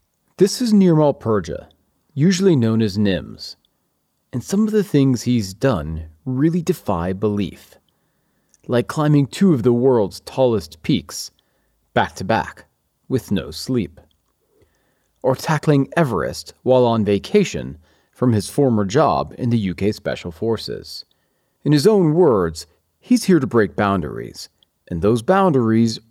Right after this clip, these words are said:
are really high up. The mission he began in twenty nineteen was grandiose in every respect. Climb all fourteen of the world's eight thousand meter mountains, a feat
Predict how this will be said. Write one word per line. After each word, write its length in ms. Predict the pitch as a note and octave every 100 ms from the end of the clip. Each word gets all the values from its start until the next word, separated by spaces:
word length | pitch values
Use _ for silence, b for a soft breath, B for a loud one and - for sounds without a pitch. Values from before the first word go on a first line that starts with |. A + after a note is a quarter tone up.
| -
are 140 | B2+
really 520 | B2 C3+ A#2+ F#2 F#2+ -
high 420 | - C#2 A#1 D#2 - _
up. 280 | - - - _ _ _ _ _ _ _ _ _ _ _ _ -
The 120 | C#3+
mission 340 | F#3 A#3 A3
he 140 | D#3 D3
began 560 | C3 G#2+ A#2+ A#2 F2 -
in 140 | A#2
twenty 280 | - D#3 C#3+
nineteen 600 | C3+ B2+ - F#2 F2+ G2+
was 140 | G#2+
grandiose 840 | A2+ C3+ D#3 C#3+ A#2+ E2+ D#2 E2+ -
in 200 | C3+ C#3
every 260 | B2+ B2+ B2
respect. 640 | A#2 - - D#2+ - - - _ _ _ _
Climb 360 | - C#3+ D#3 D3
all 220 | A#2 C#3+
fourteen 800 | D3+ - D#3 C3 - D3 G#2 F2
of 140 | - A2
the 80 | C3+
world's 400 | B2 B2+ B2 - C3+
eight 160 | C3+
thousand 420 | - A#2 C3 A#2
meter 220 | A2+ G#2+ G2+
mountains, 640 | G2+ F#2+ - - - - _ _ _ _ _ _ _
a 80 | -
feat 260 | - B2+